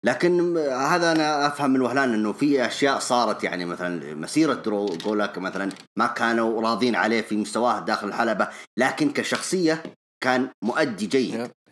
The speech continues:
Speaker 2: يب.
Speaker 1: آه، الآن أشوف إنه أخذ فرصته ويستاهل. نشوف بعد ما، آه، فاز باللقب إيش راح تقدر تقدم يا درو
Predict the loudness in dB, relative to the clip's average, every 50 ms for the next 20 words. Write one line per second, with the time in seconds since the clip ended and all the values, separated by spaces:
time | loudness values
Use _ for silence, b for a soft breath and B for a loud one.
0 | -18 -14 -6 -2 0 2 2 2 2 2 2 2 2 2 2 2 2 0 0 0
1 | 2 2 2 2 2 2 2 2 2 2 2 0 0 0 0 0 0 0 -2 -2
2 | -2 -2 -2 -2 -2 -4 -2 -2 -4 -4 -2 0 2 2 2 2 0 0 2 2
3 | 2 0 -2 -4 -6 -10 -16 -20 -6 0 2 2 4 4 4 2 2 0 -2 -10
4 | -16 -20 -20 -20 -20 -20 -18 -12 -10 -8 -8 -8 -8 -10 -8 -4 0 2 4 4
5 | 4 2 0 -2 -2 0 2 2 2 2 2 2 2 0 0 0 -2 -2 -2 -2
6 | -2 -2 -4 -4 -6 -8 -12 -16 -10 -8 -6 -4 -4 -6 -6 -8 -4 -2 0 0
7 | 0 0 -2 -2 0 -2 -2 -2 -2 -2 -2 0 0 0 0 0 0 0 -2 -2
8 | -2 0 0 0 -2 -4